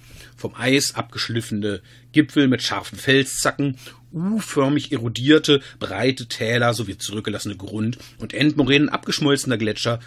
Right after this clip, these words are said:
die sprechende, deutliche Sprache. Der den Zwergen heilige Spiegelsee, Kelet Saram, ist ein klassisches Beispiel eines durch Moränen gebildeten Sees.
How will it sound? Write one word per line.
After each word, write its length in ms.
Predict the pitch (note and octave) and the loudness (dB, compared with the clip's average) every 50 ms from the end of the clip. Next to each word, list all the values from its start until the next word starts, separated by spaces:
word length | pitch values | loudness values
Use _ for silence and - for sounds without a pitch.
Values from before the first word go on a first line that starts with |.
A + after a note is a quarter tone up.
| - - | -16 -10
die 100 | - E3+ | -6 -4
sprechende, 580 | - - - - - - - - F#2+ G2 G#2+ G#2+ | -4 -4 -4 -6 -10 -10 -10 -10 -10 -8 -8 -8
deutliche 460 | - - - - - - - - G#2+ | -10 -12 -14 -14 -16 -16 -16 -10 -10
Sprache. 480 | G#2 - - G2+ A2 A#2 A#2+ A#2 - - - - - - - - - - - - - - - - - - - - - - - - - | -10 -10 -8 -10 -8 -8 -8 -8 -12 -14 -16 -20 -20 -20 -20 -20 -20 -20 -20 -20 -20 -18 -18 -18 -18 -18 -20 -20 -20 -20 -20 -8 -4
Der 80 | A#2 B2+ | 2 4
den 140 | D3+ C#3 C3 | 4 4 4
Zwergen 440 | - - C#3+ F3+ A3 G3+ D#3+ B2+ A#2 | 0 -2 0 0 0 0 -2 -2 0
heilige 480 | B2+ C#3 C#3 C3 B2 A2 A#2+ A2 G#2+ | 2 2 4 2 2 0 0 -2 0
Spiegelsee, 680 | - - - - G3+ G#3+ D#3 B2+ A2 G#2 G#2+ B2 E3 G#3+ - - - | -2 -4 -4 -2 2 4 4 4 2 0 0 0 0 0 -2 -10 -16
Kelet 400 | - - G#2 F#2 - A2+ - - - | -12 -10 -10 -10 -10 -14 -16 -16 -14
Saram, 640 | - - - F#2+ F2+ F2+ F#2+ G2 A#2 E3 C#4 D4+ - - - - - - - - - | -12 -10 -10 -10 -10 -10 -6 -2 0 0 0 0 -2 -12 -18 -18 -18 -18 -20 -14 -6
ist 120 | - - | 0 0
ein 100 | F#3+ F3 | 0 0
klassisches 560 | - - - A3+ C#4+ - - B3+ - - - - | 0 0 0 0 0 2 0 0 0 -2 -4 -2
Beispiel 460 | - B2+ B2 B2 - - - C#3 G#2+ | 0 2 2 2 0 0 -2 -2 -2
eines 180 | A#2 A2+ A2+ | -2 -4 -4
durch 160 | - B2+ - B2+ | -4 -4 -2 -2
Moränen 640 | B2+ A2+ A2+ A2 G#2 G#2 G#2 G#2+ A#2+ C3 C#3 B2 | -2 0 -2 -2 -2 -4 -2 0 0 0 0 -2
gebildeten 480 | B2+ A2+ A#2 G#2 G2 G2+ G2 - A2 A2 | -2 -2 -2 -2 -2 -4 -6 -6 -6 -2
Sees. 520 | A#2 C#3 C3+ A2 G2 - - - - | 0 0 0 0 -2 -6 -8 -10 -10